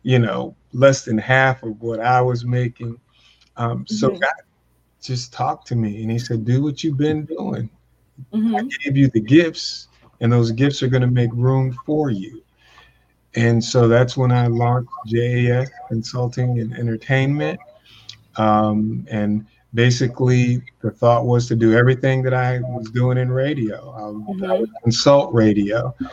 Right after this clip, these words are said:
Speaker 1: I've been consulting artists for thirty plus years on the best way to get airplay, but I couldn't charge them because that would have been a conflict of interest.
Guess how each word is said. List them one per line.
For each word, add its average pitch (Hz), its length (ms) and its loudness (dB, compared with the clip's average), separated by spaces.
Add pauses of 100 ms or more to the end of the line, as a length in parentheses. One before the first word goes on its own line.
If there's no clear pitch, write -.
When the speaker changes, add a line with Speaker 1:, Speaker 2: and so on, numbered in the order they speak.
(320)
Speaker 1:
I've 110 160 0
been 120 160 0
consulting 123 680 4
artists 117 560 2
for - 160 -14
thirty 120 340 -2
plus 117 460 -6
years 120 560 -2
on 113 180 -4
the 107 60 -4
best 117 340 -4
way 117 180 2
to 110 100 0
get 110 280 -2
airplay, 127 540 -2
but 110 80 -6
I 110 80 -6
couldn't 120 380 -6
charge 127 560 2
them 113 280 -4
because 120 320 -8
that 117 140 0
would 113 120 -6
have 107 100 -10
been 113 160 -6
a 107 40 -8
conflict 120 580 -2
of 107 120 -12
interest. 123 460 -2